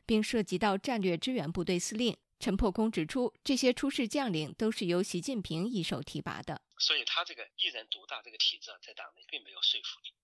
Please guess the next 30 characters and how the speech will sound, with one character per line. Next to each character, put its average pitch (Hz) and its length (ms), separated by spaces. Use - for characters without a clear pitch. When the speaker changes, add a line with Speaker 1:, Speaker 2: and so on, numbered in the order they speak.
Speaker 1:
戴 233 140
博 196 240
则 165 180
说， 226 320
秦 226 180
刚 262 220
突 - 100
然 208 180
被 226 120
免 170 260
职， 180 300
会 240 160
让 226 160
很 170 160
多 247 140
人 208 200
再 247 240
次 180 220
对 180 180
习 180 180
近 190 200
平 156 180
的 202 80
判 208 300
断 175 180
力 160 140
提 - 160
出 185 160
质 175 180
疑， 165 260